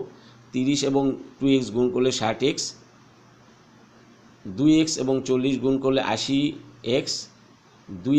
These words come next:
এক্স আর দুই এক্স গুণ করলে চার, দুই দুগুণ চার এক্স স্কয়ার, বারোশো আর হাফ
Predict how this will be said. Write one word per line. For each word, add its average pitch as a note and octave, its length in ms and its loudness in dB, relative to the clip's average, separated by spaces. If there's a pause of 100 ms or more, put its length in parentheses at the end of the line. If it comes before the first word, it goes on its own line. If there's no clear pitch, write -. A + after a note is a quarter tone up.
এক্স D#3 200 -2
আর C3+ 100 2 (100)
দুই C#3 160 0
এক্স A#2 120 -4
গুণ B2+ 180 -2 (100)
করলে C3 180 0 (100)
চার, A#2+ 160 2 (280)
দুই A#2+ 120 -2
দুগুণ A#2+ 240 -2 (160)
চার A#2+ 160 0 (120)
এক্স - 200 -6
স্কয়ার, C3 360 0 (680)
বারোশো B2+ 340 0
আর C#3 120 2 (100)
হাফ A2+ 180 0